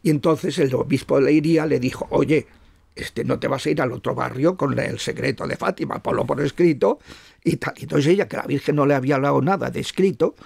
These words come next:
pues, eh, estaba en su celda, muy, muy convulsa, muy, y se le mostró la Virgen. Y le dijo, "No te preocupes, obedece al obispo, pero pon por escrito solo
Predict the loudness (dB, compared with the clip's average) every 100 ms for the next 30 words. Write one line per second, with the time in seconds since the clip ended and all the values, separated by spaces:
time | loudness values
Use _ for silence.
0 | -20 -20 -20 _ 0 0 0 0 -2 -2
1 | -6 0 0 -2 -8 0 4 4 2 0
2 | 2 4 4 4 0 0 0 2 0 0
3 | -4 -2 0 2 0 -4 -20 -20 -20 -4
4 | 2 4 2 -4 -2 0 0 0 -2 -4
5 | -4 -10 -14 -20 _ _ _ -20 _ -2
6 | 2 2 2 0 -2 -4 -4 -4 0 2
7 | 2 2 2 2 0 -10 -14 -20 -20 -18
8 | 0 4 4 4 2 4 0 0 0 2
9 | 2 -2 -6 -4 2 4 4 0